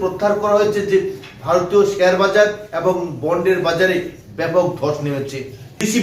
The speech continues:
বিনিয়োগকারীরা যখন তাদের বিনিয়োগ প্রত্যাহার করে নিয়ে যায়, তখন টাকার উপর চাপ পড়ে, ডলারের চাহিদা বেড়ে যায়। অর্থনৈতিক ভাষায় যাকে বলা হয়, চাহিদা যখন বৃদ্ধি হয়, ঠিক তখন মূল্য বৃদ্ধি পায়, অর্থাৎ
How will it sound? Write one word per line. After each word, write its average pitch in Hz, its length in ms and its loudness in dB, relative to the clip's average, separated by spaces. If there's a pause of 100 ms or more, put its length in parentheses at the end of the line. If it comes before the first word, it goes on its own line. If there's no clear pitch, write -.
বিনিয়োগকারীরা 214 680 2
যখন 226 160 -4 (100)
তাদের 214 200 2 (460)
বিনিয়োগ 196 340 4
প্রত্যাহার 190 400 0
করে 208 180 4
নিয়ে 196 160 2
যায়, 202 140 4 (100)
তখন 185 220 0 (680)
টাকার 170 340 -4
উপর 165 140 -10 (120)
চাপ 151 220 2
পড়ে, 175 160 0 (640)
ডলারের 175 400 2
চাহিদা 170 360 4
বেড়ে 175 260 0
যায়। 190 140 0 (580)
অর্থনৈতিক 214 540 -2
ভাষায় 202 300 2
যাকে 196 240 2
বলা 202 180 4
হয়, 175 160 2 (500)
চাহিদা 196 320 2 (100)
যখন 220 160 -2 (120)
বৃদ্ধি 175 300 -4
হয়, 208 140 4 (360)
ঠিক 185 120 -10 (140)
তখন 190 240 0 (680)
মূল্য 135 220 -2 (220)
বৃদ্ধি 143 300 -4
পায়, 127 180 0 (200)
অর্থাৎ 220 220 0